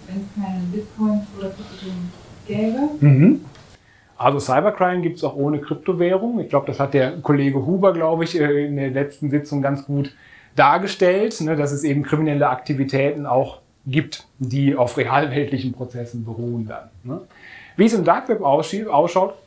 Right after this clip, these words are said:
Speaker 2: keine Ahnung, <laughs> wie es da letztendlich ausschaut. Ich bin so ein Surface-Web-Surfer hier, ne, der, ähm,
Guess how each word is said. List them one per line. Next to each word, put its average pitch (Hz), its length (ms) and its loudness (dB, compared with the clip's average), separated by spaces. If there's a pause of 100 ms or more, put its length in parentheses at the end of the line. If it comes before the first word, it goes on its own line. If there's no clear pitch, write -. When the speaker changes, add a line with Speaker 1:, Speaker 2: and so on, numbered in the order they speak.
(340)
Speaker 2:
keine 254 260 2
Ahnung, 160 460 0
<laughs> 175 360 0
wie 170 140 0
es 175 100 -4
da 160 280 4
letztendlich 143 520 -2
ausschaut. 135 380 2
Ich 180 120 -4
bin 190 180 4
so 170 100 0
ein 160 80 -2
Surface-Web-Surfer 147 1300 2
hier, 202 200 2
ne, 151 160 -2
der, 139 300 0
ähm, 131 240 -2